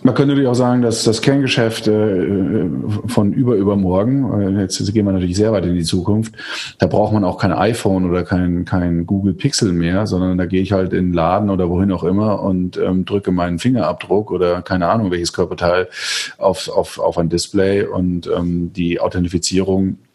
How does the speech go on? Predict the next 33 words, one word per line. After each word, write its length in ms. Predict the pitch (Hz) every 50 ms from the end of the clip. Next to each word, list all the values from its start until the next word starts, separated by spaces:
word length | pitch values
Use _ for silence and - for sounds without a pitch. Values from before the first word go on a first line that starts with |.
| _ - -
findet 360 | - - 107 101 98 87 90
halt 320 | 92 95 90 - - - -
direkt 260 | 90 85 87 85 -
am 160 | - 87 87
Terminal 420 | 82 - 110 110 98 87 82 80 80
statt. 380 | - - 85 - - - - - - - - - - - - - - -
Dann 200 | 101 95 110 110
wiederum 380 | 113 110 117 104 107 110 110
könnte 260 | 104 - 113 110 110
natürlich 300 | 104 101 92 95 101 95
auch 80 | 90 82
eine 120 | 87 92
PayPal, 640 | 82 - 104 117 120 110 104 90 90 87 85 82 82
äh, 100 | 90 85 90
wieder 120 | 87 87
eine 120 | 85 82
Rolle 260 | 82 80 82 82 82 80
spielen. 320 | - - 87 80 80 78
Also 120 | 85 85
die 60 | 87 85
Frage 320 | - 85 80 90 107 110
ist 140 | 90 - -
ja 80 | 110
immer, 140 | 98 101 98
der, 180 | 85 - 95 95
der 140 | 98 101 82
Grund, 280 | - 98 120 135 123
warum 280 | 117 113 92 104 107 110
ja 140 | 104 98 -
gerade 480 | - - 87 98 107 110 101 92 - - - - - - - -
jetzt 260 | 104 95 - - -
Apple 220 | - 107 107 113 107
Pay 480 | - - 101 95 95 95 95 - -